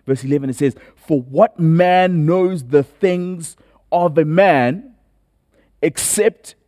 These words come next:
the spirit of the man which is in him?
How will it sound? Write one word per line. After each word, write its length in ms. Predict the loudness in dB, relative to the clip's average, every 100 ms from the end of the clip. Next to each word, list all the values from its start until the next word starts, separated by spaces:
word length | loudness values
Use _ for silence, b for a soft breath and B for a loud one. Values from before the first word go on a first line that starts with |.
| _ _ _
the 140 | -2 -2
spirit 720 | 0 -4 -4 -2 0 0 -2
of 160 | -4 -2
the 80 | 0
man 340 | 0 -2 -6 _ _ _ _ _ _ _ _ _ _ _ _ _ _ b b b
which 320 | -2 -2 -2
is 200 | -4 -4
in 180 | 0 2
him? 240 | 4 0